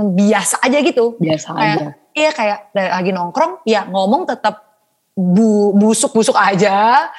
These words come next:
Speaker 1: Terus kayak,
Speaker 2: Hmm.
Speaker 1: pokoknya dia kayak dua, dua kepribadian yang berbeda gitulah. Sampai akhirnya ada satu
Speaker 2: Hmm.
Speaker 1: titik gue mikir, "Gila, gue capek banget ya." Kayak tiba-tiba nanti suka keceplosan lah di sebelah sana.
Speaker 2: <laughs>
Speaker 1: Yang hal yang nggak
Speaker 2: Iya.
Speaker 1: nggak harus gue omongin. Yang di sebelah sini gue keceplosan lah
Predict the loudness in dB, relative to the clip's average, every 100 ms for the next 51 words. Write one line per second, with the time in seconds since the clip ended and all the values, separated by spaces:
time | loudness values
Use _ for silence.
0 | -18 -8 -2 -2 -2 -2 0 0 0 -2
1 | -4 -8 -12 -12 -6 -2 -2 -4 -4 -2
2 | -2 -2 -4 -6 -8 -4 -2 -2 -4 -4
3 | -2 0 -2 -2 -2 0 -2 0 0 0
4 | -2 -12 _ -20 -4 -2 0 0 0 0
5 | 0 -2 -2 -2 -2 -2 -2 -2 -4 _
6 | _ _ _ _ _ _ _ _ _ 0
7 | 2 2 -2 -2 0 0 0 0 -2 -2
8 | 0 0 0 -2 -2 0 0 0 -2 -4
9 | -8 -8 -6 -2 0 0 0 0 0 0
10 | 2 2 2 2 0 -2 -8 -18 -18 -8
11 | -2 -2 0 0 2 2 2 -2 -4 -4
12 | -4 -2 -2 -2 0 0 -2 -6 -12 -6
13 | -4 -2 -4 -6 -6 -2 -2 -2 0 -2
14 | -2 -8 -8 -8 -4 -4 -2 -4